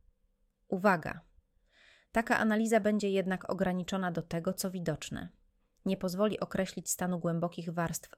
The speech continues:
skóry, struktury kolagenu czy wczesnych oznak starzenia i uszkodzeń U V. Samodzielne działania mogą nie uwzględniać rzeczywistych potrzeb skóry, a to zwiększa ryzyko pogorszenia jej kondycji.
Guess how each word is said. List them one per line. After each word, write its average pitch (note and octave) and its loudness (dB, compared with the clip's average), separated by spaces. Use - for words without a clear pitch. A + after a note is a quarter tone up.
skóry, E3 -4
struktury - 2
kolagenu G3+ 4
czy A3 0
wczesnych C4+ 0
oznak A3+ 2
starzenia F#3 -2
i - -6
uszkodzeń F#3 -2
U - -6
V. D3+ -8
Samodzielne G#3 4
działania G3 4
mogą F#3 2
nie G3 0
uwzględniać A3+ 2
rzeczywistych F#3 -4
potrzeb - -4
skóry, E3+ -2
a F#3 2
to D#4 4
zwiększa B3+ 4
ryzyko G#3+ 2
pogorszenia F3+ 0
jej E3 0
kondycji. D#3+ -4